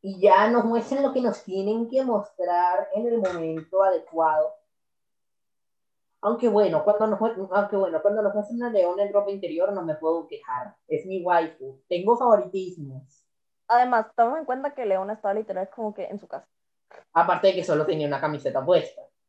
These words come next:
Speaker 2: Además de que Yamada la está extorsionando para poder, ajá, sacar información.
Speaker 1: No, lo de sacar, no, lo de sacar información viene antes.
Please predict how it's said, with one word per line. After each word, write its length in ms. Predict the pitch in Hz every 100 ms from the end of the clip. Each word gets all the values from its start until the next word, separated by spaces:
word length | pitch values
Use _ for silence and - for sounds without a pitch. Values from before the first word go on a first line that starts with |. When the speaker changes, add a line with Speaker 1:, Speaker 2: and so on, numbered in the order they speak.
| _ _ _ _ _ _ _
Speaker 2:
Además 420 | - 233 226 220 202
de 100 | 214
que 120 | 226
Yamada 340 | 233 214 214
la 100 | 220
está 160 | 226 196
extorsionando 580 | - 214 226 214 208 220
para 200 | 247 190
poder, 280 | 190 185
ajá, 540 | 180 202 190 - - - _ _ _ _ _ _ _ _ _ _ _ _ _ _
sacar 200 | 202 208
información. 540 | 202 190 180 302 220 - _ _ _ _ _ _ _ _ _ _ _ _ _
Speaker 1:
No, 260 | 185 202 185
lo 140 | 196
de 120 | 214
sacar, 380 | 233 214 233 - - _ _
no, 340 | 180 190 185
lo 120 | 175 175
de 80 |
sacar 260 | 180 196 196
información 640 | 220 233 220 180 202 220
viene 320 | 214 175 160 156
antes. 580 | 147 135 120 120 _